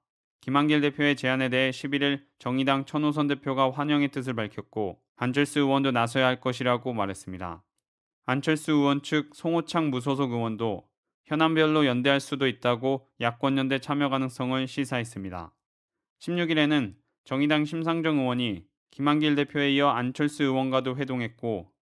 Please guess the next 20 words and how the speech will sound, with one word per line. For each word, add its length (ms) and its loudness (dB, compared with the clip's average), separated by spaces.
십칠 360 -6
일에는 440 -2
김한길, 560 2
심상정, 640 0
안철수 600 -2
정부원개혁 720 0
야권 400 0
단일 260 0
법안을 480 0
합의했습니다. 840 -6
백낙청 500 0
서울대 340 0
명예교수 540 0
등 260 -4
시민사회 600 0
인사들도 680 -4
민주당의 520 0
국민연대를 680 0
제안하는 460 -4
등 260 -6